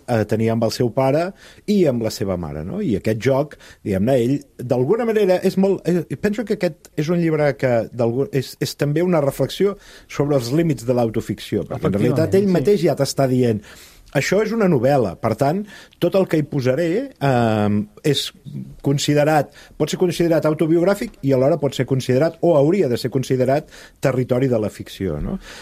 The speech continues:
Speaker 1: Eh, però hi ha un risc, efectivament, i aquest jo crec que és un element clau en, en com valorem, ehm, els límits de l'autoficció. O sigui, per exemple, per, jo penso que si el, l'autor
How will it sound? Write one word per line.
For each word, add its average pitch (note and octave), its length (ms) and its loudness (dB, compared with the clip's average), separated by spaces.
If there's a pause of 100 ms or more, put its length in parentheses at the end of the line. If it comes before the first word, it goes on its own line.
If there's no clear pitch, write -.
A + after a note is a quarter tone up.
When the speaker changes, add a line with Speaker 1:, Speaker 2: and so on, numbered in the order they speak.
(120)
Speaker 1:
Eh, B2+ 300 0
però C#3+ 160 2
hi E3+ 60 4
ha F3+ 80 4
un E3 120 2
risc, C3 420 -2
efectivament, A2 640 0
i B2+ 80 2
aquest F#3 240 0
jo G3 120 0
crec G3 180 -4
que G3 100 0
és F#3+ 80 -2
un F3 80 2
element C#3+ 460 2
clau G#2+ 440 -2
en, G2 460 -2
en G#2 180 0 (360)
com C#3+ 220 0
valorem, A#2 500 0 (400)
ehm, F#2+ 580 0
els A#2 220 -2
límits D3 420 0
de A2+ 80 0
l'autoficció. G2+ 600 -2
O - 20 -4
sigui, A#2+ 160 -2
per C#3+ 100 2
exemple, C#3+ 420 -2
per, B2 260 -2 (380)
jo E3 200 0
penso E3+ 300 -2
que C3 100 -2
si C3 400 0 (140)
el, A2+ 540 0
l'autor B2 680 0